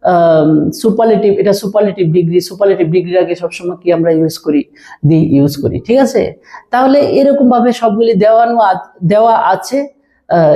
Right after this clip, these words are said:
এগুলি মানে এক্সপ্লেনেশন সহকারে দেওয়া আছে। এরপরে আমি কিছু কিছু, আহ, YouTube-এ কিছু কিছু ভিডিও দেব,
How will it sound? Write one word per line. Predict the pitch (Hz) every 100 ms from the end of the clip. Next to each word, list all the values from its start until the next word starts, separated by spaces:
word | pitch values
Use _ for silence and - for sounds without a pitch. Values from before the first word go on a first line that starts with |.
| -
এগুলি | 180 185 208 254 - -
মানে | 180 165
এক্সপ্লেনেশন | 170 - 196 185 180 214 247
সহকারে | - 175 170 175 180
দেওয়া | 180 190 190
আছে। | - 262 - _ _ _
এরপরে | - 220 233 269 311 311 - - _ _ -
আমি | 202 214
কিছু | 233 208 226
কিছু, | 226 254 247 247 - - _ -
আহ, | 196 190 180 165 - - _ - - 175
YouTube-এ | 190 202 208 233 214 226
কিছু | 220 214
কিছু | 220 226
ভিডিও | 185 190 214
দেব, | 190 190 247